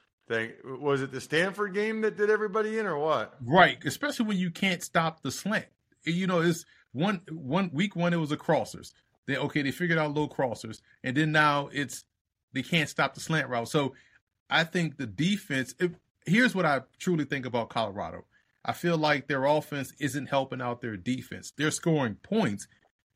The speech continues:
Speaker 2: but when you're trying to go up tempo, go quickly, you, you're not, you know, developing a run game, so you can't give your defense a time to get rested, get adjusted, get, you know, get those ju-,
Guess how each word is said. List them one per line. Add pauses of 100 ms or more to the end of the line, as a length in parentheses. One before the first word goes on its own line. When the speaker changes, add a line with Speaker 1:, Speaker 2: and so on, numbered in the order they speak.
(420)
Speaker 2:
but
when
you're
trying
to
go
up
tempo,
go
quickly, (580)
you, (120)
you're
not, (200)
you
know,
developing
a
run
game, (240)
so
you
can't (360)
give
your
defense
a
time
to
get
rested,
get
adjusted,
get,
you
know,
get
those
ju-,